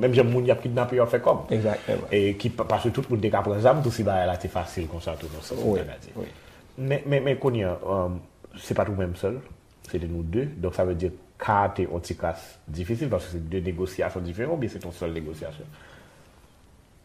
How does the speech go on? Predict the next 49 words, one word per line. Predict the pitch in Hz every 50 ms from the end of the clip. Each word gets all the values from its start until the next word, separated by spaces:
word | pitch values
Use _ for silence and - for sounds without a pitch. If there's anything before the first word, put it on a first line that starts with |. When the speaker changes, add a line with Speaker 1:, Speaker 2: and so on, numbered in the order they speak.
| _
Speaker 2:
Ou | - 147 147 -
kòmansman, | 175 180 185 190 180 - - - 131 156 - -
pou | - 160 151 135
mwen, | 120 117 127 143 165 196 214 - - -
paske | 131 117 117 - - 127
m | 117
te | 113 - 117
nan | 120 117
machin | 120 127 123 - - 113 107 104
zanmi | 107 113 107 104 101
m | 101 107 123
nan, | 143 -
Speaker 1:
Mhm. | 113 104 127 - - - - - 117
Speaker 2:
l | 120
ap | 120 117 113 117
viv | 117 107 110
an | 104 107
Ayiti, | 104 95 98 98 - - -
Speaker 1:
Mhm. | 151 160 - 104 104 - - - -
Speaker 2:
pou | 139 123
mwen, | 120 127 120
se | 120 - 131
msye | 120 113 110 - - 170 185
yo | 180 151
t | 139 -
ap | 120 - - -
target, | 117 104 98 104 107 110 - - - - - - - - -
Speaker 1:
Mhm. | 95 101
Speaker 2:
epi | 117 113 123
m | 117 110 113 110
jis, | 110 117 104 104 - - - - - -
m | 131 120 113 151 135 127
jis | 113 117 - -
apen | 127 135 127 135 113 104
Speaker 1:
Oui, | 107 98
Speaker 2:
tou | 87 85
Speaker 1:
oui, | 80
Speaker 2:
viv. | 69 69 67 - - - - - - - - - - - - -
Speaker 1:
oui. | 113
Speaker 2:
Lè | 117 123 123
m | 120
vin | 123 139 143 143
reyalize | 139 143 135 131 127 127 135 135 123 113 123 113
a | 110 107
la | 107 107 110 107
fen, | - - 156 156 156 151 151 - - -
e | 131 110 104 110 143
se | - - 165
ka, | 156 - 156 123